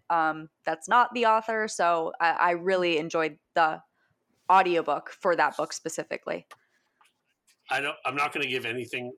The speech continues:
Speaker 2: 'cause, like, yeah, there's a whole bunch of punchlines and all that, but what got me laughing the hardest was he was like,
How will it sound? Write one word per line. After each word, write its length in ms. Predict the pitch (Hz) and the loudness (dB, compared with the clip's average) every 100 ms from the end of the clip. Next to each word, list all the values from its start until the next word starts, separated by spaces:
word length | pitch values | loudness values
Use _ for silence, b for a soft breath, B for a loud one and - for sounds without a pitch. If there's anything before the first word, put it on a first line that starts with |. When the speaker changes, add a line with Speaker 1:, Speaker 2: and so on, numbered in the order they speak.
| - | -8
Speaker 2:
'cause, 220 | 139 139 | -8 -6
like, 180 | 135 110 | -6 -4
yeah, 180 | 143 110 110 | -4 -4 -4
there's 200 | 135 135 | -6 -4
a 60 | |
whole 160 | 117 156 | -4 -4
bunch 240 | 139 131 | -4 -8
of 60 | - | -8
punchlines 480 | 139 117 120 113 110 | -10 -8 -8 -8 -8
and 100 | 107 | -8
all 120 | 104 | -8
that, 140 | 113 113 | -8 -10
but 140 | 127 | -10
what 160 | 120 117 | -8 -6
got 220 | 123 123 | -6 -6
me 120 | 135 | -6
laughing 440 | 135 123 120 123 127 | -6 -4 -4 -6 -10
the 100 | 107 - | -10 -8
hardest 520 | 113 113 104 - - | -8 -8 -10 -12 -10
was 180 | 123 113 | -10 -8
he 140 | 127 | -8
was 200 | 123 120 | -8 -8
like, 440 | 117 107 101 104 | -6 -6 -8 -12